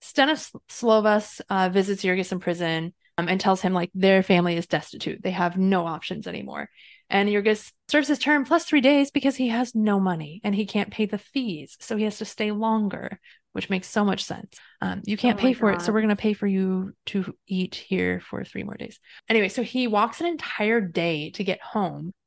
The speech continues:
Speaker 1: only to see that the house has been remodeled and sold to another family, and learns from their old neighbor that despite all of the sacrifices that he and their family made, the family had been evicted and returned to the boarding house.
Speaker 2: Oh
Speaker 1: So
Speaker 2: my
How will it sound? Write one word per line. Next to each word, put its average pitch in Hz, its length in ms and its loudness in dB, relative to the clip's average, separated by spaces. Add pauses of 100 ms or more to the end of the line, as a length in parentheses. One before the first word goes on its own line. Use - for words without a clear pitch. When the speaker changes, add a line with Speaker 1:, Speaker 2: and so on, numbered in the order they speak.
Speaker 1:
only 262 360 2
to 254 200 -4
see 208 320 -2
that 196 160 -4
the 185 60 0
house 196 340 0
has 214 100 -2
been 180 180 0
remodeled 180 520 2
and 180 120 -2
sold 180 400 -2
to 196 140 0
another 165 260 0
family, 180 560 -2 (380)
and 208 160 4
learns 214 240 4
from 269 140 -2
their 262 200 2
old 196 200 4
neighbor 190 480 0 (300)
that 214 100 2
despite 220 380 2 (100)
all 247 240 8
of 294 80 2
the 302 180 2
sacrifices 196 680 0
that 175 160 -2
he 240 260 2
and 214 80 6
their 202 140 4
family 196 300 0
made, 175 400 -2
the 202 100 0
family 185 460 2
had 180 140 -2
been 175 120 -2
evicted 165 520 -2 (360)
and 180 120 2
returned 165 360 0
to - 60 -12
the - 80 0
boarding - 280 -6
house. - 340 -10 (280)
Speaker 2:
Oh 285 240 6
Speaker 1:
So 202 120 8
Speaker 2:
my 190 60 4